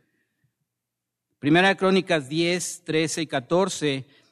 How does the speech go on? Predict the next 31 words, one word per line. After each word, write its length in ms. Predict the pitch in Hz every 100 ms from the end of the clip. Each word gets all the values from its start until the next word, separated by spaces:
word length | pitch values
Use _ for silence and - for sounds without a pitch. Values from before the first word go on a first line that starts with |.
| -
"Así 240 | 151 -
murió 260 | 214 226 226
Saúl 580 | 220 185 170 190 214 220
por 200 | 185 165
su 120 | 170
rebelión 540 | 156 156 156 180 202
con 180 | - 156
que 140 | 151 139
prevaricó 560 | 151 143 143 135 180
contra 320 | 175 160 151
Jehová, 640 | 131 131 131 147 143 _ _ _ _
contra 300 | - 151 156
la 160 | 151 143
palabra 500 | 151 143 165 202 196
de 120 | 156
Jehová, 420 | 135 147 143 185
la 200 | 185 131
cual 340 | - 139 151 139
no 120 | 135
guardó, 720 | 131 127 123 131 175 165 _ _ _ _ _ _ _ -
y 100 | 147
porque 380 | 175 165 185
consultó 720 | 175 175 156 175 156 180 196
a 100 | 208
una 300 | 185 185 190
adivina 680 | 175 156 147 175 196 160 113 _ _ _ _ _ _ _ _ _ _ _
y 120 | 135
no 140 | 156 175
consultó 460 | 202 180 156 175
a 60 | 170
Jehová. 520 | 160 139 147 147 -